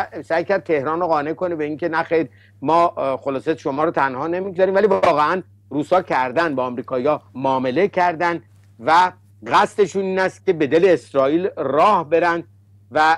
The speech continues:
البته راهشون این است که باید استان <clears throat> دمشق رو هم که راه اصلی، اه، اه، ایران هستش،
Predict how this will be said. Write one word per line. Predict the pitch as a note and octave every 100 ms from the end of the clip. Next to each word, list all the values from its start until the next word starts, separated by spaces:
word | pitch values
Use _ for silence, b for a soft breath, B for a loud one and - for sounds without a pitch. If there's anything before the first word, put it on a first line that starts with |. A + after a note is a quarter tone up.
| -
البته | D3+ C#3 D3 D3+ F#3+
راهشون | G3 F#3+ D3 D#3+ E3
این | D3 F3
است | F3 -
که | F3
باید | C#3+ D#3 D#3+
استان | D3 - D#3 D#3+ F#3 - _ _ _
<clears throat> | F3+ A#3 A#3+ F#3+ A#2+
دمشق | D#3 D#3+ G#3+ F#3+ -
رو | C#3+ C3+ C3
هم | B2+ B2+ A#2 - _ _
که | - D3 D3 C3+
راه | C#3+ E3 F3+
اصلی، | D#3+ C#3 - D3 G3
اه، | E3+ C3+ C#3
اه، | C3 B2 B2 C#3 C3 B2 B2+ B2+
ایران | D3+ C3+ C3 B2
هستش، | C3 - F3